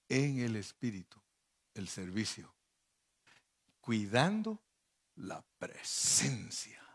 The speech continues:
de Dios. Fíjense que eso es tremendo, porque si nosotros entendemos lo que Dios nos está diciendo,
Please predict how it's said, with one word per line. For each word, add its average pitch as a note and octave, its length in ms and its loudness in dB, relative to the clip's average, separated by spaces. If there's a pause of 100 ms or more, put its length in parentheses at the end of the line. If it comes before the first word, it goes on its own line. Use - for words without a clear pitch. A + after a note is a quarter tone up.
(880)
de G#2 240 -10
Dios. F#2+ 480 -8 (1700)
Fíjense C#3 420 0
que A2 160 2
eso C3+ 180 0
es C#3+ 120 -4
tremendo, A2+ 580 -4 (1300)
porque G#2+ 560 0 (280)
si - 220 -4
nosotros B2+ 760 0 (280)
entendemos G#2+ 840 2
lo A2 160 2
que G#2 140 0
Dios A#2+ 300 2
nos A#2 240 -2
está A2+ 280 0
diciendo, A2+ 800 -4